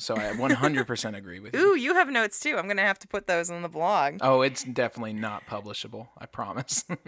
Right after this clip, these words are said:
Speaker 2: <laughs> Neither are mine, but I put them out there anyway,
Speaker 1: <laughs> Yeah,
Speaker 2: so.
Speaker 1: no, flip phones got me real
Speaker 2: <laughs>
Speaker 1: excited because that was just a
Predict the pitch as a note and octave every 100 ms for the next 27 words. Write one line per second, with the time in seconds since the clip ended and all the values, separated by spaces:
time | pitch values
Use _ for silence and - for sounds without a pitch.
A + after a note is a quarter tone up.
0 | F3+ - - - D#4+ - G#4+ - - -
1 | - C5 - - - D4+ E4 D#4+ C#4 B3
2 | A#3+ G#3+ F#3+ F#3 A#3 G3 - G#3+ A#3 G3+
3 | G3 F3+ E3+ D#3+ C#3 C#3 C#3+ - C#3+ C#3
4 | C3+ - A#3+ A#3+ A#3 F#3 - - C3+ B2
5 | - B2 A#2+ - G#2 G#2 G#2 G#2 C3 A#2+
6 | - A2+ G#2+ B2+ A#2 A#2+ A2+ - D#2+